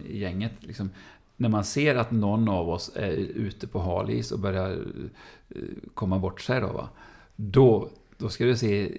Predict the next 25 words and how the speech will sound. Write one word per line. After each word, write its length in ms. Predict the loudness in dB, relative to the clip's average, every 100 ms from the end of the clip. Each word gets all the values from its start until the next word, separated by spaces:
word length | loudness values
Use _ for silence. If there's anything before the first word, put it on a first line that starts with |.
| -2
titta 320 | -2 0 4
i 40 |
ögonen 320 | 6 4 2 0
på 80 |
de 80 | 2
andra 220 | 2 2
kompisarna, 460 | 0 -2 -2 -4 -4
liksom. 220 | -4 -4
Då, 100 | -2
då 140 | 0 6
blir 200 | 6 8
de, 320 | 4 2 2
då, 180 | 4 4
då 200 | 4 4
blixtrar 440 | 6 4 2 0
de 160 | 0 0
till. 260 | -2 -2 -2
"Ah, 480 | 2 4 4 2 0
vad 380 | 2 2 2 4
gott, 260 | 4 4 0
kolla 240 | 2 2
här! 380 | 2 2 2 2
Nu 260 | 2 4
ska 160 | 4 4
vi", 160 | 4